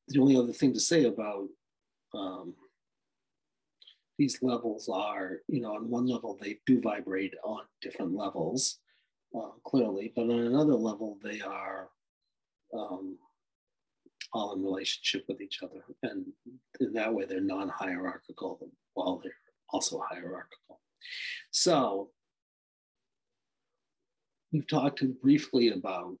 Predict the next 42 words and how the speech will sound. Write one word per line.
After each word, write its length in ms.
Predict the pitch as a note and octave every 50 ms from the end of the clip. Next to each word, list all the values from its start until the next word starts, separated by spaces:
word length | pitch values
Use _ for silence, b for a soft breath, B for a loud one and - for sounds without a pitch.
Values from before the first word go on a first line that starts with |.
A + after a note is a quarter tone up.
| _
you 140 | - A#2 G#2+
know, 360 | G2+ F#2+ F2+ E2 D#2+ D#2+ E2 E2+ F2 - _ -
all 260 | - G2 G2+ G2 F#2+
these 260 | F#2+ - G#2 G#2 - -
things, 380 | - G2 F#2+ G2+ G#2+ G2+ A2+
and 300 | A2+ G#2 A2 A2 G#2+ G#2+
the 100 | B2 A#2
hope 280 | A#2 - C#3+ C3+ - -
again 440 | A#2 G2 - B2+ A2+ G2+ G2+ G#2 G#2
with 220 | A#2 A#2+ G#2+ G2 -
this 260 | - - - - -
is 260 | G2 F#2+ G2 - - - B B B B B B B B B _ - - -
that 240 | - - - - - -
we 200 | - C3+ A#2 - -
become 400 | - - - - - - - - -
integrated, 680 | A#2+ A#2+ - C3+ - A#2+ A2 G#2 G#2 - G#2+ - - - _ _ _ -
that 120 | B2+ A#2 -
we 100 | G#2 G2+
become 400 | - A2+ - - A2+ G#2+ A#2 -
clear, 580 | - - - B2 G2+ F#2+ F2+ F2 F2+ F#2+ - - -
and 180 | A#2+ A2 G2+
that 140 | G#2+ A2 -
we 160 | B2 A2 G#2+
are, 220 | F#2+ F2 F#2+ - - -
as 220 | - F#2+ F2 -
they 180 | - - G2+ F#2+
say, 320 | - - - - - - -
in 160 | - G#2+ A2
the 100 | G2+ -
flow 460 | - - A#2+ A2+ F#2 F2+ F2+ F#2 F#2 -
as 120 | - -
opposed 340 | G2 - - - - - -
to 80 | -
frozen, 520 | - - - F2 E2+ - - - G2 F#2 F#2 _ _ B B B B B B B B B B B B _ _ _ - -
uh, 120 | G2+ G2+
however 420 | G2+ - A2 G#2+ G#2 F#2+ F2 F2+
we 140 | F#2 F#2 F#2+
wanna 220 | F#2+ F2 F2+ F#2 F#2
make 200 | F#2+ F2+ - -
sense 340 | - - E2 E2+ - - -
of 60 | -
that. 300 | _ - - - - -